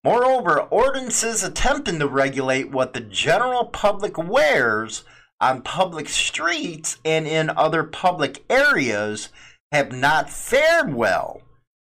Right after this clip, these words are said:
She goes on to quote another case, Hodge versus Lind, and then, uh, citing DeWeese eight one two.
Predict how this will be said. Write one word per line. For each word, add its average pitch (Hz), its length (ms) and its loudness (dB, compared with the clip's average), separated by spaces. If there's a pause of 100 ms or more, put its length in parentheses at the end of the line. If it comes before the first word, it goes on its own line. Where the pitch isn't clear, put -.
She 143 200 -4
goes 147 320 0
on 151 340 0
to 143 120 -8
quote 156 460 0
another 208 460 2
case, 110 440 -4
Hodge 143 680 0
versus 127 480 -4
Lind, 117 920 -2 (680)
and 127 260 -4
then, 135 320 0
uh, 117 420 2 (200)
citing 127 600 -2
DeWeese 131 640 -6
eight 131 220 -6
one 117 360 -6
two. 104 580 -4